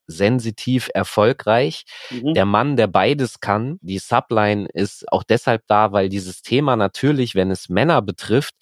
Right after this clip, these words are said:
Speaker 1: stark tabuisiert ist, weil Männer, die sensitiv sind, du hast schon mal den Punkt mit dem Wort sensibel.
Speaker 2: Ja.
Speaker 1: In Deutsch ist dieses Wort sensibel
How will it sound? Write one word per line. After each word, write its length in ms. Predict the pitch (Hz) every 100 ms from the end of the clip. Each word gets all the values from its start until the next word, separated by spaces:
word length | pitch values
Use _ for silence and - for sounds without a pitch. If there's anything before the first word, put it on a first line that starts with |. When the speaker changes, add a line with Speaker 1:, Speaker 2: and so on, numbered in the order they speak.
| - -
Speaker 1:
stark 400 | - - 101 -
tabuisiert 880 | - 113 107 107 101 92 92 147 175
ist, 280 | 139 139 -
weil 460 | 92 90 101 101 98 _ -
Männer, 400 | 95 113 139 123
die 440 | 107 110 107 104 -
sensitiv 760 | 82 98 139 156 156 - 156 -
sind, 320 | 151 151 - -
du 240 | 73 98 104
hast 180 | -
schon 100 | -
mal 100 | 123
den 180 | 110 101
Punkt 280 | - 131 127
mit 200 | 107 101
dem 200 | 101 90
Wort 260 | 92 110 -
sensibel. 680 | 95 95 87 95 80 71 - -
Speaker 2:
Ja. 220 | 143 139
Speaker 1:
In 160 | 113 95
Deutsch 400 | 110 147 170 -
ist 180 | 107 -
dieses 320 | 101 95 -
Wort 240 | 98 127
sensibel 560 | 113 104 92 139 135